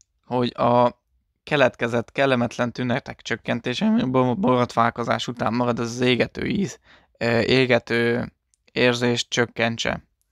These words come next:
Illetve a bőr természetes savköppenyének helyreállítását is megteszi ez a aftershave.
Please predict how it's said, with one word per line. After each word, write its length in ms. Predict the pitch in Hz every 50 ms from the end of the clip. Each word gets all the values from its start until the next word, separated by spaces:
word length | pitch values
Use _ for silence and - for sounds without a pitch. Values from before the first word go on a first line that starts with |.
| _ _ _ _ _ _ _ _ _ _ _ _ _ _ _ _ _ _ _ _ _ _ _ _ _ _ _ _
Illetve 420 | - 131 139 139 131 117 127 131
a 80 | 127 127
bőr 320 | 131 147 160 160 143 123
természetes 880 | - - 127 123 123 127 127 127 127 - 131 117 - 135 135 - -
savköppenyének 1040 | - - 127 117 - - - - 117 - _ - 127 120 123 120 120 120 120 120 -
helyreállítását 1300 | - 147 131 127 123 107 120 - 156 151 160 170 - - _ - 120 120 - - - - 127 123 - - -
is 340 | 110 110 - - - - _ _ _ _ _ _ _ _ _ _ _
megteszi 640 | - - 117 117 - - - 117 113 - - 123 120
ez 140 | 120 117 117
a 280 | 120 120 120 113 120
aftershave. 800 | 120 113 - - - 123 120 123 - - 135 135 143 147 147 147